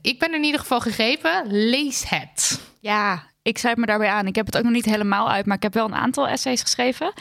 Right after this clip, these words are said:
Speaker 2: En ik heb meteen een tip die hier
Speaker 1: Gelezen.
Speaker 2: aan... Wat zei ik dan?
Speaker 1: Geschreven.
Speaker 2: Oh, geschreven. God, nee. La-, nee.
Speaker 1: <laughs>
Speaker 2: Er-,
Speaker 1: Je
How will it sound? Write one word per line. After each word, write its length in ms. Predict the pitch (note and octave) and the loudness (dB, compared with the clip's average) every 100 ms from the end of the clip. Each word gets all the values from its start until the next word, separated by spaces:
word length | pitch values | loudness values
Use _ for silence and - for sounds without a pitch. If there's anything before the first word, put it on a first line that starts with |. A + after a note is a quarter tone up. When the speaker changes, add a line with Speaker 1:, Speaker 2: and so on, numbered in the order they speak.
| - - | -18 -6
Speaker 2:
En 140 | - D4 | 0 0
ik 100 | D4 | 2
heb 80 | |
meteen 320 | C#4 C#4 B3+ A#3+ | 0 0 0 0
een 120 | A3+ | 0
tip 220 | C#4 B3+ | -2 -2
die 120 | B3 | 0
hier 140 | A3 A3+ | 2 4
Speaker 1:
Gelezen. 320 | A#3 B3 A#3 | 2 2 2
Speaker 2:
aan... 300 | G#3+ C4+ C#4 - _ _ _ - - - - - _ | 2 0 -2 -6 _ _ _ -8 -8 -8 -14 -20 _
Wat 120 | - | -2
zei 120 | G#3 G3+ | 0 2
ik 80 | |
dan? 140 | A#3+ F4+ C#4 - _ _ _ _ _ | 2 -2 -4 -20 _ _ _ _ _
Speaker 1:
Geschreven. 680 | - B3 - A3+ E4 - - | -4 0 2 0 -2 -2 0
Speaker 2:
Oh, 80 | D4 | 2
geschreven. 560 | C4+ B3+ F4+ A#4 A#3 | 2 2 0 0 0
God, 600 | G#3 - - F4+ - B4 B3 | 0 0 0 -2 -2 0 2
nee. 360 | E4+ A#4+ E4 B3 | 4 2 2 0
La-, 220 | C#4 D4 | 0 2
nee. 420 | B3+ D#4+ F4+ C4 - | 0 0 0 -2 0
Speaker 1:
<laughs> 20 | |
Speaker 2:
Er-, 260 | G3+ G#3+ | 0 0
Speaker 1:
Je 80 | A3 | -2